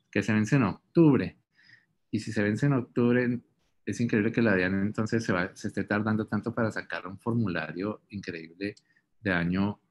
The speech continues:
mm, dos mil diecinueve. Y miren que es que, por ejemplo, alguien que se pasó al simple y que a la vez es productor de bienes exentos del iva, sus declaraciones del iva le dieron saldo a favor durante el dos mil diecinueve. Su declaración, que es una sola,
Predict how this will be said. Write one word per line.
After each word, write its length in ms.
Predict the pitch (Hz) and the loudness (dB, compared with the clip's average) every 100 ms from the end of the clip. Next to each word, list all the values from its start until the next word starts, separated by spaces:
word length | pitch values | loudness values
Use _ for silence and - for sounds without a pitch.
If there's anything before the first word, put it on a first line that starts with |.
| - | -8
mm, 340 | 98 92 87 87 _ | -4 -2 -2 -6 _
dos 260 | - 92 92 | -8 -8 -6
mil 140 | 87 | -4
diecinueve. 360 | 98 107 107 135 | -4 -4 -2 -2
Y 40 | |
miren 220 | 101 101 | 0 -2
que 100 | 117 | -4
es 80 | 117 | -8
que, 260 | - 123 120 _ _ _ - | -4 -4 -6 _ _ _ -6
por 100 | 101 | -4
ejemplo, 240 | 98 113 | -2 -2
alguien 200 | 113 135 | 0 0
que 80 | 135 | -2
se 100 | 120 | -4
pasó 260 | 95 - | -6 -6
al 140 | 92 98 | -6 -6
simple 460 | - 110 101 107 | -4 -4 -2 -2
y 60 | 98 | -2
que 100 | 95 | -2
a 20 | |
la 80 | 87 | -4
vez 120 | 87 | -4
es 100 | 113 | -6
productor 460 | - 127 98 - 90 | -2 -2 -2 -4 -2
de 100 | 101 | 0
bienes 260 | 104 113 101 | 0 -2 -6
exentos 420 | - 87 85 104 | -10 -12 -8 -4
del 180 | 95 101 | -2 0
iva, 300 | 98 87 90 | 0 -2 -6
sus 160 | 101 | -6
declaraciones 540 | 92 95 95 90 104 127 | -8 -6 -6 -4 -4 0
del 160 | 98 | 0
iva 200 | 92 101 | 0 -2
le 120 | 113 | -2
dieron 260 | 92 90 104 | -2 -4 -6
saldo 280 | 110 101 107 | -4 -2 -2
a 60 | |
favor 320 | 104 87 87 90 | -4 -6 -6 -6
durante 340 | 104 98 90 | -6 -6 -6
el 60 | 85 | -8
dos 140 | 80 | -12
mil 180 | 87 82 | -14 -12
diecinueve. 440 | 95 98 95 120 | -12 -12 -8 -8
Su 120 | 104 92 | -6 -8
declaración, 420 | - 87 - 104 | -6 -8 -8 -10
que 100 | 113 | -8
es 80 | 113 | -4
una 200 | 107 104 | -4 -2
sola, 320 | 143 104 | -2 -2